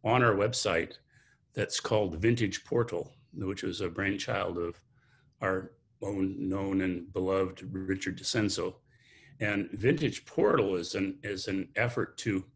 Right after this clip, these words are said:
<clears throat> to share data. And it, what happens with that mechanism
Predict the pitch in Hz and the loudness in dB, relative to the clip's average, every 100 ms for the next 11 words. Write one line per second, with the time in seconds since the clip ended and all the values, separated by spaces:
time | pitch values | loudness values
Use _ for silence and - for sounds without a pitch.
0 | _ _ - - 123 - - 139 139 170 | _ _ -10 -6 -6 -8 2 4 6 4
1 | 165 92 71 - _ _ _ - - - | 4 2 -2 -8 _ _ _ -20 -20 -20
2 | - - 104 95 95 - 107 - - 107 | -16 -4 0 2 2 0 -4 -2 -2 0
3 | 107 131 127 113 - 104 - 107 - 95 | 2 0 2 -2 0 -6 -2 -2 0 -2
4 | 107 147 131 95 80 73 87 98 | 0 0 2 2 2 -4 -6 -8